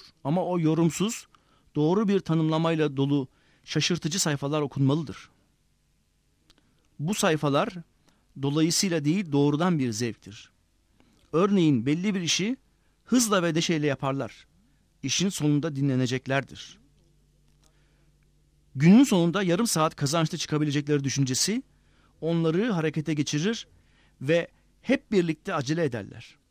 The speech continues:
Ama bir kez bu sorunu düşündükten sonra asıl hoşlarına giden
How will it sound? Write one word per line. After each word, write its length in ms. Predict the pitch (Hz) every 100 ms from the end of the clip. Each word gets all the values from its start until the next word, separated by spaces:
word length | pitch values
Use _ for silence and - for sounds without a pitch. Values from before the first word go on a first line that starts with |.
| _ _ _ _ _ _ _ -
Ama 280 | 139 151 143
bir 140 | 240
kez 320 | - 175 147
bu 180 | 147 214
sorunu 360 | - 165 160 139
düşündükten 480 | - 160 143 160
sonra 460 | 180 156 143 156 240 _ _ _ _ _ _ -
asıl 260 | 143 214
hoşlarına 480 | 170 147 - 139 127
giden 400 | 127 143 196